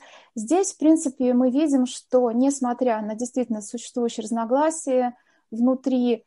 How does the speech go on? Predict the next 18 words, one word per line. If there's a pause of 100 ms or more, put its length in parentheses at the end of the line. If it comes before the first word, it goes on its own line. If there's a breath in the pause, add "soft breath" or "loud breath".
(200)
политического
истеблишмента
Украины
и
то,
что,
в
принципе, (300 loud breath)
а,
говорят
о
том,
что
люди
из
Украины
ездят
прививаться